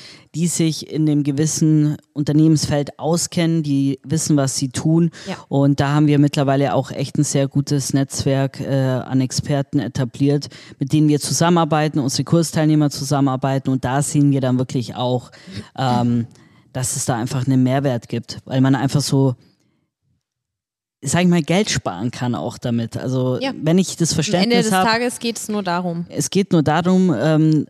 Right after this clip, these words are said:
Speaker 1: Optimierungen rauszuziehen und natürlich, ähm,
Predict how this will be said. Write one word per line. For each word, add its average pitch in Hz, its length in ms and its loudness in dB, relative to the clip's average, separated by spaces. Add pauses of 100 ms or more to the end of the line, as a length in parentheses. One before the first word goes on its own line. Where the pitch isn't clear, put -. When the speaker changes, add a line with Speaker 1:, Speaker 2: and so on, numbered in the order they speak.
(120)
Speaker 1:
Optimierungen 160 760 2
rauszuziehen 196 920 2
und 175 380 2
natürlich, 170 580 0 (440)
ähm, 147 600 4